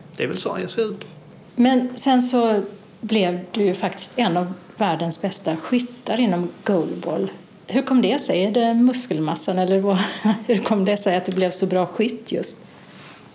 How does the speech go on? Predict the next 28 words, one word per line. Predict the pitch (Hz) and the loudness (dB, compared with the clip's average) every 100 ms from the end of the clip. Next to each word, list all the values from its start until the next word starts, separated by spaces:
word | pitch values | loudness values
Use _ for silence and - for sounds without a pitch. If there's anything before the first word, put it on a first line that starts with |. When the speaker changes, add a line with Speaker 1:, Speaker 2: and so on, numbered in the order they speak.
| - - | -20 -14
Speaker 1:
Jag | - 104 - | -6 -4 -2
tyckte | 120 117 - | -4 -2 -2
ju | 127 117 | 0 0
redan | 110 113 117 113 113 104 113 | 0 -4 -2 -2 -2 -4 -8
från | - 107 107 | -6 -6 -2
början | 107 120 110 98 | 0 0 -2 -4
att | 98 | -6
det | - 113 | -4 -4
var, | 101 98 - - | -4 -8 -10 -6
det | 104 | -4
var | 92 - | -4 -6
kul | - 123 107 | -6 -4 -4
att | 104 | -6
skjuta. | - - 101 101 - - - - - - | -6 -6 -6 -6 -12 -12 -14 -20 -18 -8
Att | 117 | -6
det | 127 | -6
var | 113 104 | -8 -8
kul | - 117 107 113 | -6 -6 -6 -6
att | 117 | -6
gö-, | 113 - - | -8 -10 -10
att | |
göra | 107 104 101 | -8 -6 -4
mål. | 113 120 - - - - - - - - - - - | -2 -2 -4 -6 -14 -20 -20 -20 -20 -18 -18 -18 -20
Så | - - - | -10 -6 -6
det | 98 110 | -4 -2
var | 127 | 0
väl | 117 113 | 0 -2
ganska | 107 113 113 - | -2 -4 -4 -2